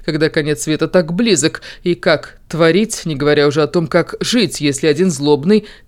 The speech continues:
твит может положить конец всему? Лэнг Оливия Крудо, сырьё,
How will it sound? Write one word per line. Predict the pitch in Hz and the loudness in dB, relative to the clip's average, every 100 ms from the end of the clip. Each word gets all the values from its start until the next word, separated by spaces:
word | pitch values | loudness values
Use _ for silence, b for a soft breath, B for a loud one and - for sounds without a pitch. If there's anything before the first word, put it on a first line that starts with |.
| - | -6
твит | 180 160 220 - - - | -4 -2 -4 -8 -18 -6
может | 196 175 208 | -4 -2 -4
положить | - 226 220 156 160 - | 0 2 4 2 -4 -6
конец | - 208 147 135 - | -6 -4 -4 -8 -12
всему? | - - 175 147 139 - _ _ _ _ _ - - - _ _ _ - | -10 -8 -8 -8 -10 -14 _ _ _ _ _ -20 -20 -20 _ _ _ -8
Лэнг | 156 151 127 | -2 -2 0
Оливия | 160 180 202 214 208 B B | 0 2 4 4 2 B B
Крудо, | - 180 143 131 143 131 - | -2 0 2 2 2 0 -10
сырьё, | - 151 135 120 143 175 | -8 -4 -4 -2 0 -2